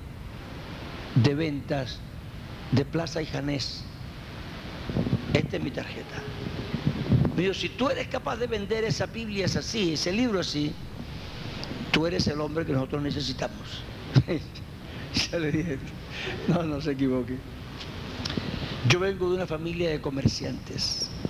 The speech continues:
Mis tíos tenían un almacén y vendíamos bombillas. Y ellos me quisieron iniciar en las ventas.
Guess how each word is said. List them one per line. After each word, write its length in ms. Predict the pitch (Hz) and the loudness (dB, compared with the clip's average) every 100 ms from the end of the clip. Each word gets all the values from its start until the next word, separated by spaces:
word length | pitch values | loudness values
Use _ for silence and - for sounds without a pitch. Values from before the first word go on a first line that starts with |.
| - - - - - - - - - | -6 -6 -6 -6 -6 -6 -6 0 8
Mis 140 | 131 - | 8 8
tíos 280 | 156 170 | 4 4
tenían 260 | - 151 147 | 4 4 4
un 100 | 147 | 4
almacén 600 | 143 139 - 139 135 123 - - - - - - - | 2 0 0 2 2 0 -4 -8 -10 -8 -6 -4 4
y 60 | 127 | 6
vendíamos 840 | 123 120 139 139 127 - - - - - | 6 6 6 4 2 -2 -4 -4 -2 2
bombillas. 720 | 123 123 160 139 - - - - - - - - - - | 2 4 0 0 -4 -4 -2 -2 -2 -2 -4 -4 -2 4
Y 60 | 156 | 6
ellos 140 | 196 | 6
me 100 | 208 | 2
quisieron 420 | 170 185 208 208 | 4 4 4 2
iniciar 460 | 185 170 - 202 196 | 0 0 0 0 0
en 80 | 175 | -2
las 140 | 139 | -2
ventas. 600 | 190 175 - 147 - - | 0 0 -2 -2 -2 -2